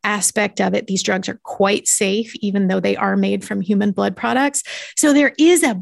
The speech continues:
major process in the middle. The question is, how much of that is profit that's going to people in the middle? Um, and is there room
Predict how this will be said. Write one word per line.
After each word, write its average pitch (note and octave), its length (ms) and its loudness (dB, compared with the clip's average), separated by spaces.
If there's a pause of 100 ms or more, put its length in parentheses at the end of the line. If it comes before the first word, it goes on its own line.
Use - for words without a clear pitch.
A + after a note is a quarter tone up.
major A#3 680 4
process G3 840 -4
in A#3 180 4
the A3+ 80 4
middle. B3+ 340 -2 (380)
The C4+ 80 4
question F4+ 520 2
is, F3+ 440 0
how C#4 200 2
much B3+ 220 4
of F3+ 140 -2
that F3 280 -4 (200)
is F#3 600 0
profit F#3 500 -4
that's F3 180 -2
going G#3 560 2
to A3 100 -4
people - 480 -8
in G3 160 0
the F#3 80 0
middle? - 540 -6
Um, G3 400 -2
and A3 280 0
is C4+ 280 2
there G3+ 380 2 (340)
room G3+ 800 2